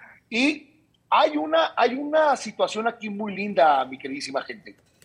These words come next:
Fíjese que hubo un reto de Parrilleros Space, donde alguien somete, digamos, su video y se gana,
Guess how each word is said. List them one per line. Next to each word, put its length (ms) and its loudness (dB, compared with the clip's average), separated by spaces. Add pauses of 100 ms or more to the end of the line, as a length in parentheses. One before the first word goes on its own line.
(400)
Fíjese 360 2
que 120 2
hubo 220 4
un 160 2
reto 420 2
de 100 2
Parrilleros 520 -4
Space, 580 -10 (800)
donde 380 2
alguien 260 4
somete, 720 -4 (300)
digamos, 300 0
su 100 -8
video 480 2 (380)
y 100 -4
se 160 4
gana, 500 4